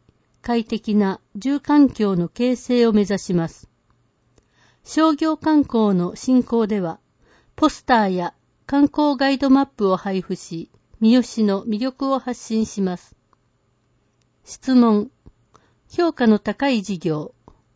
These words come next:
下水道、図書館、緑の街づくりの取り組みは？回答。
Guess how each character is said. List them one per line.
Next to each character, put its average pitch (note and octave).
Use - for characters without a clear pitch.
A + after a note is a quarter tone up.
下 A3
水 A3+
道、 D#3+
図 A#3
書 B3+
館、 F3
緑 B3
の F3
街 E3+
づ A#3+
く G3+
り D3
の B3+
取 G3
り -
組 F3
み E3+
は？ A3
回 B3+
答。 G#3